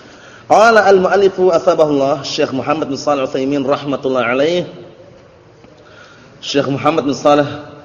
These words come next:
Ibnu Utsaimin, eh, Al-Utsaimin rahimatullah alaih, kata beliau setelah beliau menyebutkan contoh daripada hadis-hadis marfu'.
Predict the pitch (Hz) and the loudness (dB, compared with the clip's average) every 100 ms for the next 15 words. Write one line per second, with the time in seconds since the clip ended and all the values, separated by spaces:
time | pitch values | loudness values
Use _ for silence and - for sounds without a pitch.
0 | - - - - - _ _ _ _ _ | -20 -20 -20 -20 -20 _ _ _ _ _
1 | _ _ _ _ _ - 135 135 139 135 | _ _ _ _ _ -8 -4 -2 -2 0
2 | 135 123 131 127 139 135 143 143 151 139 | -2 -2 -2 0 -2 0 0 2 0 0
3 | 143 147 131 139 123 135 156 170 147 143 | 0 -2 -2 0 2 2 2 2 2 2
4 | 131 156 160 156 180 226 - - - - | 2 4 6 6 2 -4 -12 -18 -20 -20
5 | - - _ _ - - - 127 131 123 | -20 -20 _ _ -20 -18 -6 -2 0 0
6 | 135 139 127 151 165 147 156 156 151 147 | 0 0 0 0 0 0 0 0 2 2
7 | 135 135 135 127 147 160 170 170 - - | 2 0 0 4 4 4 0 -4 -10 -18
8 | - - - - 131 147 147 135 139 147 | -20 -20 -20 -6 0 0 2 0 2 2
9 | 135 143 165 196 202 - | 2 2 4 4 2 -10